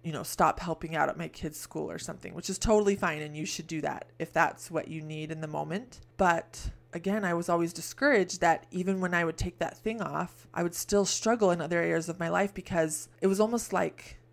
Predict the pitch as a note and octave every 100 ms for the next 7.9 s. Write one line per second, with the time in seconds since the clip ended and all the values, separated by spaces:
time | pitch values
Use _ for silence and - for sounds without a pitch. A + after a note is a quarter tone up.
0 | - E3 - F3+ - - - E3+ - -
1 | F3+ F3 F3 D#3 D3+ E3 E3 D#3+ D#3+ D#3
2 | D#3 - _ - - F#3+ F3 D3+ - -
3 | A3+ - F3 D#3+ D#3+ - F3 - E3 D#3
4 | - E3 - - - F#3+ D#3+ D#3+ - -
5 | - F3 E3 D#3+ E3 D3 - E3+ E3+ D#3+
6 | E3 D#3 - - E3 D#3 E3+ E3 E3 D#3
7 | - - D4+ D4+ E3 D3+ - - -